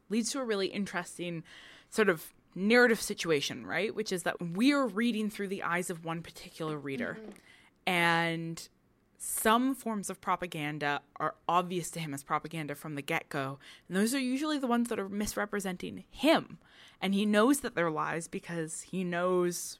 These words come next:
Speaker 1: what his own story is. But there are other forms that he doesn't recognize as readily because he doesn't have the distance or des-,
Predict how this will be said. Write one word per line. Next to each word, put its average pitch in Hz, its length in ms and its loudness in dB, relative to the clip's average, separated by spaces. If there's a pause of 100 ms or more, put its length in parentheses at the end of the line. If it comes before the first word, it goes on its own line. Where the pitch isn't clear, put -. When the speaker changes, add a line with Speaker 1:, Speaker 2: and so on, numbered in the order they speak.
(160)
Speaker 1:
what 175 220 4
his 185 180 -4
own 180 140 -2
story 285 440 2
is. 160 440 0 (540)
But - 140 0
there 220 120 4
are - 140 6
other 311 280 4
forms 185 460 -2
that 185 420 2
he 202 340 -10 (120)
doesn't 190 420 2
recognize 170 560 -4
as 165 160 -8
readily 160 440 -2
because 170 1000 -2 (360)
he - 140 -6
doesn't 180 260 0
have 170 140 -8
the 170 60 -8
distance 190 500 -4
or 180 60 -6
des-, 170 160 -4